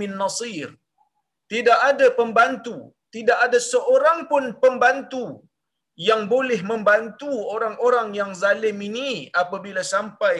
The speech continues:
ke negeri akhirat nanti. Kata Al-Imam An-Nawawi rahimahullah, "Wa ammal ahadith,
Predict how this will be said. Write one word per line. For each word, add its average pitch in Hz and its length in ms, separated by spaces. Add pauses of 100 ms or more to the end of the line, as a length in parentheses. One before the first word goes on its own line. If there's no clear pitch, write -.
ke 180 140
negeri 156 220 (120)
akhirat 135 380
nanti. 117 220 (920)
Kata 214 180 (100)
Al-Imam 269 300 (100)
An-Nawawi 254 480
rahimahullah, 220 680 (1500)
"Wa 202 80 (160)
ammal 277 320 (140)
ahadith, 226 720